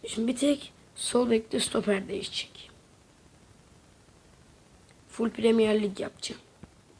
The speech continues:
<coughs> Evet arkadaşlar. Bugünkü videomuz bu kadardı. Devamı için kanalıma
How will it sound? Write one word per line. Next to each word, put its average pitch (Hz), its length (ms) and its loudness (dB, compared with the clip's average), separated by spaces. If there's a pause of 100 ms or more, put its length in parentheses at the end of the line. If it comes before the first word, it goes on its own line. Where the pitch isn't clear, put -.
(100)
<coughs> - 100 8 (4000)
Evet 233 200 4
arkadaşlar. 233 720 0 (1300)
Bugünkü 214 400 6
videomuz 214 420 2
bu 214 60 2
kadardı. 202 520 2 (880)
Devamı 226 340 2
için 226 220 -2
kanalıma 226 540 2